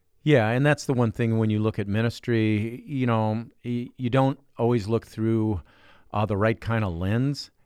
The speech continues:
And I think sometimes you look through rose-colored glasses. Well, you know, if I just teach Jesus and if I just do this,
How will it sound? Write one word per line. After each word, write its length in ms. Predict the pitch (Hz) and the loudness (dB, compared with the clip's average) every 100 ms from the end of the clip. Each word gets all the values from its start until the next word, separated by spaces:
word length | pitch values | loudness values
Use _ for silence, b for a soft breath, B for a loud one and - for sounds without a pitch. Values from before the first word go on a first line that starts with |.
| - | -8
And 120 | 104 | -4
I 60 | 101 | -2
think 220 | 120 110 | -4 -4
sometimes 420 | 120 110 107 107 | -4 -4 -4 -4
you 100 | 113 | -4
look 200 | 104 98 | -4 -4
through 160 | - 101 | -6 -2
rose-colored 680 | 107 110 107 - 110 104 | 0 0 -2 -4 -2 -2
glasses. 480 | 85 107 101 101 101 | -2 -2 -2 -4 -6
Well, 280 | 101 104 104 | -2 0 0
you 100 | 101 | -2
know, 80 | 104 | -4
if 100 | 98 | -4
I 140 | 113 | -4
just 260 | 135 143 - | -4 -6 -8
teach 280 | - 135 - | -8 -8 -8
Jesus 440 | - 117 104 85 | -6 -4 -4 -6
and 80 | 95 | -6
if 120 | 92 | -4
I 160 | 98 101 | -2 -2
just 280 | 120 127 104 | -2 -6 -4
do 140 | 131 | -2
this, 260 | 123 113 | 2 0